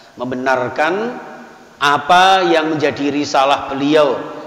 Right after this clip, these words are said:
membenarkan apa yang disabdakan beliau,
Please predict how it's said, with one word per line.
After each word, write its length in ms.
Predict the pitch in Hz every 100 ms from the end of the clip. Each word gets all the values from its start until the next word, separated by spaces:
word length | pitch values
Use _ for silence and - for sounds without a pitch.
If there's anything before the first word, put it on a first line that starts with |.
| - - -
membenarkan 880 | 143 151 151 151 139 170 185 214
apa 400 | 170 156 - 180
yang 240 | 185 170 135
disabdakan 800 | 143 - 147 - 131 120 135 120
beliau, 400 | 120 127 127